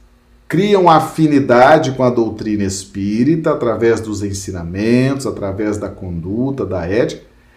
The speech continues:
mas o objetivo é tão somente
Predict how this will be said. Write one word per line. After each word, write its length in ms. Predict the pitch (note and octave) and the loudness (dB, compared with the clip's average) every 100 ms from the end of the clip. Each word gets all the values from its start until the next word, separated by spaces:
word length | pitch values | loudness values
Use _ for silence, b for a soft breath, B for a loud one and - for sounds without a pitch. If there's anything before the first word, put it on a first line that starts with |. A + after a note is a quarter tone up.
| b B2 | b -2
mas 1200 | C3+ C#3 C3+ C3+ C#3+ E3 E3+ - - - - - | 6 8 8 8 8 6 2 -4 -6 -10 -12 -2
o 120 | A#2+ | 0
objetivo 1040 | A#2+ C3 C3+ B2+ - B2 D3+ E3+ G3 A3+ | 2 2 4 2 2 2 4 4 0 -2
é 240 | C#3+ D3+ F3 | 4 4 4
tão 480 | - - F#3+ A#3 | 0 4 4 6
somente 1300 | D4+ - G#3+ E3 D3+ D3+ E3 A#3+ - - - - _ | 2 2 4 4 6 6 6 4 -4 -6 -8 -12 _